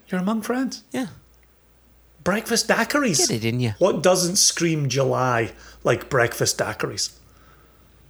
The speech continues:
Speaker 2: Get it in ya. All right, listeners, thank you again. Uh, Jason,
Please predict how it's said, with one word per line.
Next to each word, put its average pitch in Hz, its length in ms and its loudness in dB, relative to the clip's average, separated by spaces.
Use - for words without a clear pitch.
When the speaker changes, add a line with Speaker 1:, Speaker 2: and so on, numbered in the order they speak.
Speaker 2:
Get 151 140 -2
it 117 160 -4
in 107 140 -4
ya. 104 160 -2
All 143 100 6
right, 131 180 6
listeners, 139 560 4
thank 147 360 2
you 113 160 0
again. 95 680 -4
Uh, 101 160 0
Jason, 98 640 0